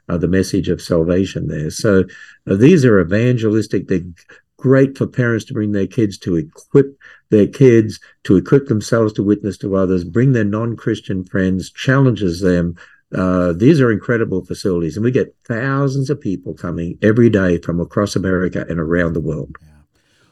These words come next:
Speaker 2: Well, Ken, we're, we're thankful for your work and the work that you've done for years now, and,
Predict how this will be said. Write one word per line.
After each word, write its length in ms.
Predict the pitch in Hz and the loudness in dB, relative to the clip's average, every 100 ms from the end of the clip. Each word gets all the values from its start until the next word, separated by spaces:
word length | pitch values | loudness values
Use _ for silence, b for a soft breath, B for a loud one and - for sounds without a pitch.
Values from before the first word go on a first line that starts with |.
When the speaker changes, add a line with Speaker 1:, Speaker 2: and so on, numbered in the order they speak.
| - | -16
Speaker 2:
Well, 80 | - | -2
Ken, 160 | 139 | 2
we're, 180 | 139 139 | 2 2
we're 200 | 143 143 | 0 -2
thankful 460 | 135 - 131 127 120 | -2 0 0 0 -4
for 200 | - 117 | -4 -4
your 240 | 107 107 | -2 -2
work 380 | 104 110 110 104 | -2 -2 -2 -4
and 200 | 101 98 117 | -8 -10 -10
the 120 | 110 | -10
work 260 | 107 107 | -8 -8
that 240 | - 104 101 | -8 -10 -8
you've 280 | 113 113 98 | -6 -6 -8
done 320 | 110 113 110 | -8 -6 -6
for 300 | 107 107 104 - | -6 -6 -6 -10
years 480 | 110 117 117 113 95 | -10 -4 -2 -2 -4
now, 300 | 107 101 98 | -6 -6 -6
and, 140 | 95 | -10